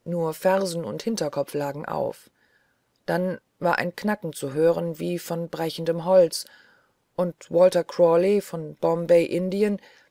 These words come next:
Sekretär seiner Exzellenz Sir Avindranath Eric Bose, blieb entspannt liegen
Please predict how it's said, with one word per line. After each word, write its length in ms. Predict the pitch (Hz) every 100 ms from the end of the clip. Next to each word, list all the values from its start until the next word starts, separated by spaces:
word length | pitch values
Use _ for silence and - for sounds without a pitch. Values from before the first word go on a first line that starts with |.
| _
Sekretär 640 | - 190 - 190 220 240 220
seiner 280 | 202 190
Exzellenz 760 | 107 - - 180 175 196 214 -
Sir 200 | 185 -
Avindranath 640 | 156 180 190 180 175 170
Eric 320 | 165 160 156
Bose, 460 | - 165 185 190 202 - _ _ _ _ _
blieb 260 | 226 233 -
entspannt 540 | 190 - - 175 180
liegen 440 | 175 190 208 226